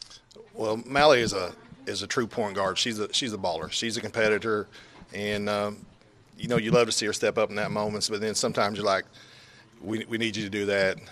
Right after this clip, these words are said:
at the beginning. Get yourself involved. Don't be so unselfish."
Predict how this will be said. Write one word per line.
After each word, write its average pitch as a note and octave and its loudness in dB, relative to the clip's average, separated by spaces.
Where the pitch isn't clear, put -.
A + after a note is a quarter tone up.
at A2 -8
the G2+ -6
beginning. G2 -4
Get D3+ -2
yourself G#2+ 0
involved. F2+ -4
Don't A2 -2
be A2 -2
so F#2+ 0
unselfish." F#2+ -4